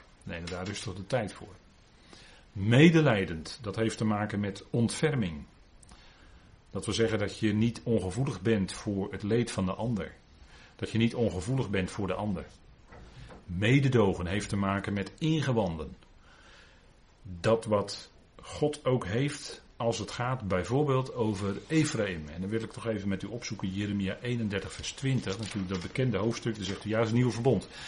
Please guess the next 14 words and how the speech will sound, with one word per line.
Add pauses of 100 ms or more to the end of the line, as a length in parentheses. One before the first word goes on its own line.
(140)
Ja, (100)
wacht
even,
hoofdstuk
eenendertig
van
Jeremia
is
meer
dan (120)
vers
eenendertig
tot
vierendertig.